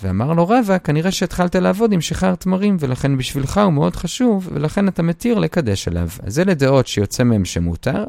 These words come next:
אבל כאמור יכול להיות שזה לא מחלוקת, אלא באמת זה תלוי ברמת החשיבות, כשזה שזה חמר מדינה זה לא מספיק, אבל אם יש חשיבות מיוחדת, אז כן. בכל אופן, עד כאן באמוראים, ועכשיו נקפוץ לעשר שורות מתחתית עמוד א',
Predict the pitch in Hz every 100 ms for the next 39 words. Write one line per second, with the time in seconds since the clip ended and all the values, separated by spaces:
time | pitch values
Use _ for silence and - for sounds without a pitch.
0 | 196 170 175 190 214 254 196 - 214 -
1 | 165 156 190 190 - 247 - 175 - 175
2 | 151 165 196 202 - 196 240 196 175 156
3 | 143 143 131 - 98 92 85 156 240 -
4 | - 113 147 180 160 131 - 120 131 131
5 | 127 107 104 104 104 90 82 85 85 92
6 | - - 247 - - 92 131 151 110 147
7 | - 113 - 90 135 170 175 - 277 214
8 | 196 - 165 - - 82 90 - _ _
9 | _ _ _ _ - - 175 190 156 156
10 | 185 - 160 127 110 92 85 82 82 90
11 | - 87 82 - 175 170 - 135 107 -
12 | 95 196 - 233 - 127 113 107 - -
13 | 107 107 101 107 135